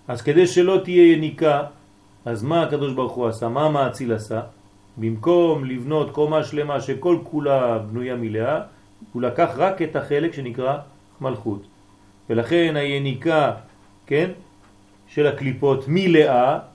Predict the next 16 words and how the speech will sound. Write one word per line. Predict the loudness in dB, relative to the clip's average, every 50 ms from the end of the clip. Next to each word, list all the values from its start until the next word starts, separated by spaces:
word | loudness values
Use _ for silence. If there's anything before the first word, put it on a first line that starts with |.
| _ -6
מאיזה | -2 0 0 2 2 0
חלק | -2 0 0 0 0 0 -2
יהיה? | -4 -4 -2 -2 -4 -4 -8 -16 -20 _ _ _ _ -20 -20 -20 -20 -20 _ _ -20 -20 -18 -10 -6
רק | 0 2 2 2 2 0 -4
מהחלק | -4 -4 -2 0 0 0 0 -2
הכי, | -4 -6 -6 -6 -6 -2 -2
הכי, | -2 -4 -4 -4 -4 -4
הכי, | -4 -4 -6 -6 -6
הכי | -6 -4 -4 -4 -2
נמוך | -2 0 0 0 0 0 0 0 0 -2 -4 -12
שלה. | -12 -10 -10 -8 -10 -10 -14 -18 _ _ _ _ _ _ _ _ _ _ _ -4
ויש | -4 -4 -4 -4 -6 -4
שמירה | -2 0 2 2 4
לכמה | 2 2 2 0 -2 -2 -2
ספירות | -6 -8 -6 -4 0 0 0 0 0
בעצם? | 0 0 0 -2 -4 -8